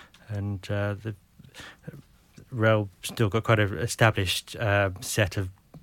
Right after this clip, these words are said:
players. They're not too old. I suppose Modric is getting on, but Kroos and, uh, Benzema and Casemiro are still, I think, reasonable ages. So, um, uh, they'll be a,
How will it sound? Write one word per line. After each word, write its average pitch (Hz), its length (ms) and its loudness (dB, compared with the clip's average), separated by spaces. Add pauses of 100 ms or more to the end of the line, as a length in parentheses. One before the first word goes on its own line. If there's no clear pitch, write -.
players. 104 420 2
They're 123 100 2
not 127 260 -2
too 107 280 0
old. 95 200 -2
I 107 100 -6
suppose 107 240 -2
Modric 110 520 2
is 90 140 -4 (220)
getting 95 300 -4
on, 98 180 -2
but - 380 -8
Kroos 95 500 -6
and, 90 320 -8
uh, 90 260 -4 (420)
Benzema 92 720 -2
and 92 220 -8 (120)
Casemiro 95 640 -2
are - 20 -2
still, 92 420 -8 (260)
I - 40 -16
think, 98 160 -4
reasonable 95 400 0
ages. 92 380 -2
So, 98 380 -2
um, 98 300 -2 (960)
uh, 95 480 2 (1000)
they'll 104 240 6
be 101 220 -2
a, 98 300 0